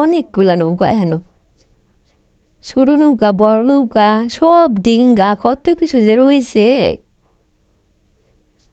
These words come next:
এখানে কিন্তু সুন্দর সুন্দর মূর্তি রয়েছে। এগুলো কিন্তু সব,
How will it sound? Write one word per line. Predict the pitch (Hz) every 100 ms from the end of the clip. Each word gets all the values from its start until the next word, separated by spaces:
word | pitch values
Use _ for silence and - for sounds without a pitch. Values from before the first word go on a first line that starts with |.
| _ _ _ _ _ _ _ _ _ _ _ _ _ _ _ _ _ _ _ _ _ _ _ _ - - _ _ -
এখানে | 262 285 262
কিন্তু | 226 208
সুন্দর | 208 285 294 277
সুন্দর | 254 202 220 220 - _ -
মূর্তি | 226 233 - 262
রয়েছে। | 294 302 - 240 180 _ _ _ -
এগুলো | 277 254 220
কিন্তু | 196 202 214
সব, | 214 233